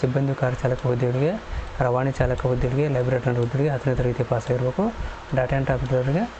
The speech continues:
ಹನ್ನೆರಡನೇ ತರಗತಿ ಅಥವಾ ಡಿಪ್ಲೊಮಾ ಪಾಸ್ ಅವರು ಅಪ್ಲೈ ಮಾಡ್ಬೋದಾಗಿದೆ. ಇನ್ನು ಈ ಹುದ್ದೆಗೆ ಸಂಬಂಧಪಟ್ಟಂತೆ ಸ್ಯಾಲರಿ ಇಲ್ಲಿ ಅರವತ್ತೇಳು ಸಾವಿರದ ಏಳ್ನೂರ ಆಗಿರುತ್ತದೆ ಉಪನೋಂದಣಾಧಿಕಾರಿಗಳಿಗೆ ಮತ್ತು ಕಾರ್ಯದರ್ಶಿಗಳಿಗೆ, ನಲವತ್ನಾಲ್ಕರಿಂದ ಒಂದು ನಲವತ್ತೆರಡರವರೆಗೆ, ಆ, ಸೆಕ್ಷನ್ ಆಫೀಸರ್ ಹುದ್ದೆಗಳಿಗಾಗಿರುತ್ತದೆ.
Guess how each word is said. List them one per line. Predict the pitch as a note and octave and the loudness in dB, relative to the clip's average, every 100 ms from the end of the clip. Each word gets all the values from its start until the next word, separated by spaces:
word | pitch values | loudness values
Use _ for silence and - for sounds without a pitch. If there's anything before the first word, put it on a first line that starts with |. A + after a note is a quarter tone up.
| - - - - | -18 -18 -16 -4
ಹನ್ನೆರಡನೇ | B2+ C3+ C#3+ | 0 2 2
ತರಗತಿ | C#3+ C#3 C3+ | 2 0 2
ಅಥವಾ | E3 | 0
ಡಿಪ್ಲೊಮಾ | C#3 C3 B2+ | 2 0 0
ಪಾಸ್ | B2 A#2+ | -2 -2
ಅವರು | D3 | 0
ಅಪ್ಲೈ | C3+ B2 | 0 0
ಮಾಡ್ಬೋದಾಗಿದೆ. | A#2+ A#2 A2+ A2+ B2+ - - - - - - | 2 2 2 0 -4 -8 -14 -16 -18 -18 -4
ಇನ್ನು | D3 D3+ | 0 0
ಈ | - D3+ | 2 2
ಹುದ್ದೆಗೆ | D#3 D#3 D3+ | 2 2 2
ಸಂಬಂಧಪಟ್ಟಂತೆ | C#3+ C#3+ C#3 C#3+ C#3 D3+ | 2 0 0 -2 0 0
ಸ್ಯಾಲರಿ | C3 C3+ C#3+ | 0 2 2
ಇಲ್ಲಿ | C#3+ F3 | 2 0
ಅರವತ್ತೇಳು | C#3+ C3 C#3+ C#3+ C#3 | 0 0 0 0 0
ಸಾವಿರದ | C#3 C3+ C3+ | 0 0 0
ಏಳ್ನೂರ | C3 C3 C3 | 0 0 2
ಆಗಿರುತ್ತದೆ | C3 B2+ B2 C3 D#3+ A#3 D#3 | 2 0 0 0 0 0 -4
ಉಪನೋಂದಣಾಧಿಕಾರಿಗಳಿಗೆ | - C3+ C3 C3 C3 C3+ B2+ C3 C#3 F3 | 0 0 2 0 0 0 0 0 2 0
ಮತ್ತು | C#3 B2 | 0 0
ಕಾರ್ಯದರ್ಶಿಗಳಿಗೆ, | B2 B2 A#2+ C3 C3 E3 A#3+ - - - - C3+ | 0 0 0 0 0 0 -2 -8 -14 -12 -4 0
ನಲವತ್ನಾಲ್ಕರಿಂದ | B2+ C#3 D3 C3+ C#3+ C#3 | 2 2 0 2 2 2
ಒಂದು | C3+ C3 C#3 | 2 2 2
ನಲವತ್ತೆರಡರವರೆಗೆ, | C#3+ C3+ C3 C3 C3 C3+ D3+ | 2 0 0 0 2 2 0
ಆ, | A#3+ - - - - - - D3+ C#3 B2 | 0 -2 -4 -10 -14 -14 -6 -2 0 0
ಸೆಕ್ಷನ್ | B2+ - C#3+ | -2 0 0
ಆಫೀಸರ್ | C3+ C3+ C#3+ | 0 0 0
ಹುದ್ದೆಗಳಿಗಾಗಿರುತ್ತದೆ. | C3+ B2+ B2+ B2+ B2+ B2+ C3 C3+ E3 | 0 2 0 2 0 0 0 0 0